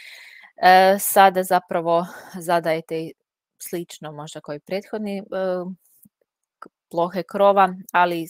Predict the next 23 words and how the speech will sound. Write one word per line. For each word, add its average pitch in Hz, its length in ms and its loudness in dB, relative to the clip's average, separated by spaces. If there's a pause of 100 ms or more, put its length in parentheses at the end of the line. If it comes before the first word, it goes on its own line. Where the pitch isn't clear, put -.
tu 170 120 -12
je 156 100 -6
ipak - 220 -18
malo 156 200 -12
više 160 240 -12
mogućnosti, 185 640 -8
malo 151 220 -4
jednostavnije 151 520 -6
ih - 140 -20
je 151 120 -8
naknadno 156 460 -10
editirati. 220 680 -2 (520)
U - 80 -10
svakom 185 320 0
slučaju 185 460 -4
u 180 60 -10
početku 180 540 -2
zadajemo 156 600 -4
donji 156 340 -2
rub, 220 260 0 (920)
visinu 156 520 -6
donjeg 147 360 -2
ruba 147 400 -2